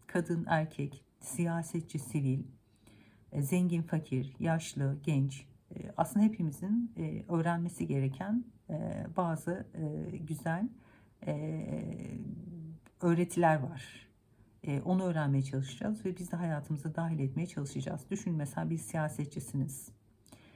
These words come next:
Mesela artık yeter, çalıştın, tamam hizmet ettin, çekil. E, şu, şu an kazandıklarını, e, halk, e, kasun. E, işte ne bileyim,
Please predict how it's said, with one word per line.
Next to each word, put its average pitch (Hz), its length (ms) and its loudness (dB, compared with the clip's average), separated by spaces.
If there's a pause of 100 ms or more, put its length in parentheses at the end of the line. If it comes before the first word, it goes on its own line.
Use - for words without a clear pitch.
(180)
Mesela - 280 0
artık 160 300 4
yeter, 156 440 2
çalıştın, 147 720 -4
tamam 147 220 0
hizmet 156 360 -4
ettin, 135 240 0
çekil. 151 400 -2 (460)
E, 170 40 2
şu, - 320 -4
şu - 160 -4
an 175 160 0
kazandıklarını, 170 1080 0 (400)
e, - 220 -2
halk, - 580 0 (280)
e, 165 300 -2 (120)
kasun. 139 540 0 (560)
E, - 180 -6
işte - 300 -2
ne 175 100 0
bileyim, 165 380 0